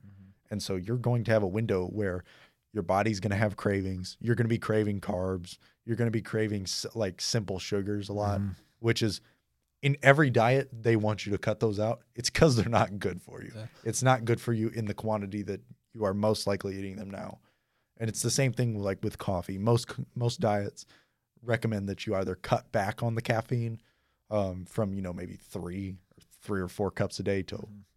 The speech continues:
Speaker 2: one in the morning or something like that, both for sleep reasons and for, um, when you, when you have too many, too much caffeine, your body starts craving carbs a lot more.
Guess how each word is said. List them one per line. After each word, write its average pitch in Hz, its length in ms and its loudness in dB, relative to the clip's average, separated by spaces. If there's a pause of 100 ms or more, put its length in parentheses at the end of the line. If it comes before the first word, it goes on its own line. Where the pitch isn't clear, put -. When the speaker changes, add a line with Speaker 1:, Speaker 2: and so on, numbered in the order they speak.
(120)
Speaker 2:
one 104 300 -4
in 101 80 -2
the 101 80 -2
morning 101 380 -4 (120)
or 110 180 -4
something 107 300 -4
like 92 160 -8
that, 101 180 -6 (340)
both 135 180 4
for 277 120 -4
sleep - 420 -2
reasons 104 500 -6
and 107 260 0
for, 104 340 -4 (380)
um, 98 300 2
when 120 120 4
you, 120 180 0 (120)
when 127 160 2
you 120 60 4
have 131 260 4
too 160 120 0
many, 123 280 2 (180)
too - 120 -4
much 110 240 -4
caffeine, 104 520 -2 (360)
your 110 100 -6
body 98 300 0
starts 101 280 -2
craving 107 380 -2
carbs 101 380 0
a 117 40 0
lot 113 220 0
more. 120 300 -2